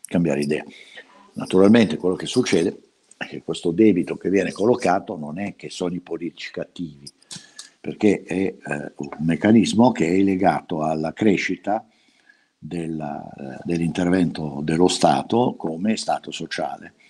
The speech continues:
Per una parte lo Stato sociale cresce con la raccolta delle imposte per cui non crea deficit. Da un certo momento in poi chi paga le imposte frena,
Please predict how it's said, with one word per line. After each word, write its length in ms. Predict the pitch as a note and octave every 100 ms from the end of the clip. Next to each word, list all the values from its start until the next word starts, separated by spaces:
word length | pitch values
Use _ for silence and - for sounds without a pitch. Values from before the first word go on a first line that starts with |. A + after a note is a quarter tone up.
| - - _ _ -
Per 160 | - F#2+
una 220 | F#2 F#2
parte 480 | B2 D3+ C3 - F2+
lo 140 | E2
Stato 280 | - G#2+ F2
sociale 480 | - F2+ - G#2+ F#2+
cresce 440 | - F2+ F#2+ G#2+
con 160 | - E2+
la 100 | E2+
raccolta 460 | E2 - G2 E2
delle 220 | D#2+ D#2 D#2+
imposte 500 | D#2 F2+ E2+ - E2+
per 100 | -
cui 140 | F2
non 120 | D#2+
crea 220 | - E2+
deficit. 340 | D#2+ D#2 - E2
Da 60 |
un 60 | D#2
certo 240 | - B2+
momento 360 | G#2 F#2+ G#2 -
in 120 | D#2
poi 280 | - D#2+ D2+
chi 140 | -
paga 260 | - G2 F2+
le 100 | E2+
imposte 520 | D#2 - E2+ - -
frena, 560 | - F2+ D#2+ D#2 G#2